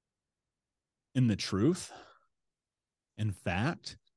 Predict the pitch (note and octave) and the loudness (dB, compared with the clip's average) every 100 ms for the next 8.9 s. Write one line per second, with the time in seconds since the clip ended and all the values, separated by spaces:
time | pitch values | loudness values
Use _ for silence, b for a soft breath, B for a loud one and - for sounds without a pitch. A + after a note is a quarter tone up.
0 | _ A2 A#2 A2 - A#2 G2+ G#2 G#2+ A#2+ | _ 4 6 6 2 -4 -4 2 2 4
1 | B2+ B2+ B2+ B2+ B2+ A#2+ D#3 F3 G2 F#2+ | 4 4 4 4 4 2 0 -2 -2 -2
2 | - G#2 G2+ G2+ - G2+ D3+ - - - | -2 -2 0 -4 -2 0 0 -4 -12 -16
3 | - _ _ _ _ - C3+ C3+ C3+ C3 | -18 _ _ _ _ -2 -2 0 0 2
4 | C#3+ E3+ - D3+ C3 D3+ F#3+ E3+ C#3 A#2+ | 4 4 4 0 2 2 2 4 4 6
5 | A2+ - A#2+ A2+ G2+ - - _ _ _ | 6 2 2 4 2 0 -16 _ _ _
6 | _ _ _ _ _ D3 D#3+ C#3 C#3 B2 | _ _ _ _ _ 6 8 8 4 -4
7 | - D#3+ D#3+ C#3+ C3 A#2 A#2+ - G#2+ A2+ | -4 -6 -4 -2 -2 -2 -4 -6 -8 -6
8 | A2+ G#2+ G#2 F#2+ G#2+ G#2 G2+ F#2+ | -4 -2 -2 0 0 2 2 2